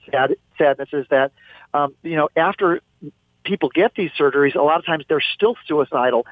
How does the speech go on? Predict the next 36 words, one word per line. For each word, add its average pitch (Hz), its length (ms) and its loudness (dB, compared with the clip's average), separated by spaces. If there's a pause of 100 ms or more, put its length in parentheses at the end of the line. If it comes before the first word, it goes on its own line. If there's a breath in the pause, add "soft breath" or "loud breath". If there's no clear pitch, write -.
(160 loud breath)
They're 151 100 2
still 202 300 0
unhappy. 131 500 0 (260 loud breath)
And, 143 260 -2 (220)
uh, 147 120 4
Walt 165 260 2
Heyer, 160 400 2
uh, 135 80 0
who 143 320 -8
was 139 160 0 (100)
once, 160 240 -2 (120)
who 143 200 -2
actually 147 320 0
went 143 140 0
through 147 140 -4
these 127 80 -2
operations 135 520 -2
himself 151 440 0 (320 loud breath)
before 147 240 0
becoming 139 340 -4
a 135 60 -8
Christian, 147 500 -2 (340 soft breath)
I 139 120 -2
mean, 143 100 -2
he 160 140 -2
talks 160 260 -2
about 139 140 0
that 139 100 2
all 131 140 2
the 123 80 -2
time. 151 480 -2
A 120 40 0
lot 139 200 2
of - 80 -6
times 147 260 -4
these 143 120 -10